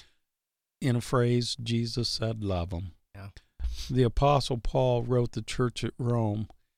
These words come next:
Speaker 1: and gave them these words of instruction, and, and I'm closing with this today. It's taken from Romans chapter twelve, verse nineteen, uh, again, the New American Standard.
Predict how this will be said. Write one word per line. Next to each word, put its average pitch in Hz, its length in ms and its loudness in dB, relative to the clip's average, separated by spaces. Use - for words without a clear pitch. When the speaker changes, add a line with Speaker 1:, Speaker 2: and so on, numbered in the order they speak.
Speaker 1:
and 123 220 2
gave 123 400 2
them 113 340 0
these 139 420 -4
words 104 540 -2
of 113 120 -2
instruction, 107 840 0
and, 110 280 -2
and 160 120 -2
I'm 202 160 -2
closing 113 720 0
with 104 180 -2
this - 280 0
today. 98 520 0
It's - 160 -4
taken 135 380 4
from 110 320 2
Romans 120 640 2
chapter 117 540 0
twelve, 107 600 0
verse 113 340 4
nineteen, 107 840 2
uh, 110 180 0
again, 110 400 2
the 101 100 0
New 110 220 2
American 104 560 0
Standard. 101 720 -2